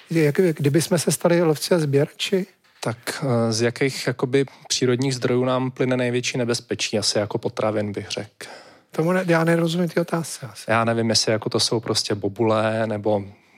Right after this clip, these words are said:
Speaker 2: jako ty ryby, nebo jako třeba zvěř divoká, šípky sbíraný u silnice, jabka, borůvky, houby. Co je špatný, jako?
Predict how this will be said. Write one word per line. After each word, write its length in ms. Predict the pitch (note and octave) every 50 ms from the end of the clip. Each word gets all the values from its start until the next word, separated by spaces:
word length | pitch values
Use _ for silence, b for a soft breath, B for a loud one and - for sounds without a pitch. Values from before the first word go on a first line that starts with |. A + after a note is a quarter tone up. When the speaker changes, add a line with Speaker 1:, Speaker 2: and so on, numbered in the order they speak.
| _ - -
Speaker 2:
jako 400 | A2 G#2+ - - - G#2+ B B B B B B B B B B B B B B B _ _ _ -
ty 120 | G#2 G2+ G2+
ryby, 640 | A2 A2 G#2+ B2 A2+ A2+ A2+ A2 G#2+ A2 A#2 A#2+ A2+ A#2
nebo 280 | A2+ G#2 A2 G#2+ G#2+
jako 240 | G#2+ G2+ G2+ - -
třeba 420 | - - - - G2+ G#2 G2+ G2+ -
zvěř 480 | - G#2+ G#2 A2+ A2+ A2 G#2+ G#2 - A2+
divoká, 960 | G#2 A2 G#2+ A2 G2+ G#2 - - A2+ A2 A2 G#2+ G#2+ G#2+ G#2+ G#2+ G#2+ A2 B B B B B B B B B B B B B B B -
šípky 420 | - - - A2+ A2 - - - A#2
sbíraný 460 | G#2 G#2 A2+ A2 G#2+ G#2 G#2+ A2 A2+
u 60 | G#2+
silnice, 920 | - - - A#2 G#2+ G#2+ G#2+ G#2 - - - G#2+ G#2+ G#2+ G#2+ G#2 A2 A2 - - -
jabka, 800 | A2 G#2 G2+ - - - - A2 A2 A2 G#2+ G#2+ G#2 G#2+ A2 G#2+ B B B B -
borůvky, 720 | A2 G#2+ A2+ A#2+ A2+ - - - - A#2 A2+ A2 A2 G#2+ G2+
houby. 560 | A2+ A2 G#2+ G#2 A#2 A2+ A2+ G#2+ G#2+ G#2+ A2 A2 b b b b b b b b b b b b b -
Co 120 | - -
je 60 | A2
špatný, 400 | G#2+ - - G2+ G2+ - - G#2
jako? 300 | G2+ - - - - -